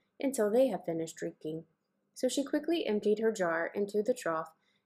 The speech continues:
and ran again to the well to draw water, and she drew for all his camels. The man gazed at her in silence to learn whether the Lord had prospered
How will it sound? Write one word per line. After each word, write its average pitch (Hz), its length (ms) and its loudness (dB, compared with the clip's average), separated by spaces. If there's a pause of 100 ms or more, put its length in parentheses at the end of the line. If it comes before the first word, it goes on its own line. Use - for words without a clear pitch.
and 220 220 6
ran 214 180 6
again 190 320 2
to 202 120 -2
the 220 100 6
well 170 240 2
to 180 100 -2
draw 175 220 2
water, 180 520 0
and 202 140 0
she 220 160 2
drew 190 240 0
for 202 160 -2
all 165 200 0
his 185 140 -4
camels. 175 540 -4 (460)
The 240 80 2
man 254 320 6
gazed 196 380 4
at 180 160 0
her 175 180 0
in 180 100 2
silence 175 520 -2
to 180 120 -4
learn 180 240 2
whether 175 240 2
the 180 120 0
Lord 175 400 2
had - 160 -4 (160)
prospered 233 540 2